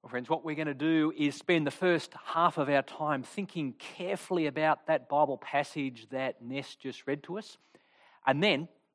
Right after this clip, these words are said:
the second half thinking about why we should be backpackers for Jesus. And it's my hope and prayer that this will elevate your thinking, lift your soul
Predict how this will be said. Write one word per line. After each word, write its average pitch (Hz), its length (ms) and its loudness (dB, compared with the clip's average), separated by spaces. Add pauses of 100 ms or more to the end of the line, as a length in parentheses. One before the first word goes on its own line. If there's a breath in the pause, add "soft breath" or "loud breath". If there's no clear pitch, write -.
the 117 100 -2
second 202 420 0
half 123 340 2
thinking 185 320 -2
about 135 400 2
why 131 300 2
we 139 380 -2
should 113 340 -8
be 95 200 -10 (140)
backpackers 135 720 -4
for 135 240 -4
Jesus. 92 580 -10 (1000)
And 104 80 -6
it's - 120 -8
my 123 120 8
hope 120 280 2
and 107 100 -8
prayer 110 440 2
that 110 360 0
this - 280 -6
will 120 300 -2 (540 soft breath)
elevate 175 520 8
your 160 180 2
thinking, 143 580 -2
lift 180 420 -4
your 165 180 -2
soul 139 640 2